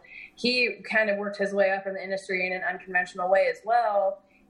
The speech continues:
And he had told me a long time ago, he's like, "You know, the least favorite part of my job now is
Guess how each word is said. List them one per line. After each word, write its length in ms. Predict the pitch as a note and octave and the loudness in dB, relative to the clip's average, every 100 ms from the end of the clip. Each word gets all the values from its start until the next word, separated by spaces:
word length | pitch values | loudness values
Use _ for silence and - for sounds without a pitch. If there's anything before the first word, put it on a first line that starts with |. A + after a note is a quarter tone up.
| - | -2
And 280 | F#3+ G3 G3 | 0 0 -4
he 260 | G3 A3+ | -10 -6
had 420 | G#3 F#3 G3+ G#3 - | -6 -6 -10 -10 -2
told 180 | A#3 | 0
me 80 | G#3+ | 2
a 40 | G3+ | 2
long 140 | - | 0
time 220 | G3+ C4+ | -4 -4
ago, 240 | - D4 G#3+ | -2 -2 -2
he's 120 | G3 | -2
like, 140 | F#3+ G3+ | -4 -2
"You 80 | G3+ | -2
know, 120 | G#3 | 0
the 140 | F#3 | 0
least 340 | F3 F#3+ D#4+ - | -2 -4 -4 -2
favorite 300 | A3+ G3 - | 0 -2 0
part 180 | B3+ D4 | 0 0
of 80 | |
my 60 | G3+ | -2
job 340 | F#3 G3 C#4+ | -2 0 0
now 220 | G#3 F3 F3+ | -2 -6 -6
is 360 | - - - | -8 -14 -20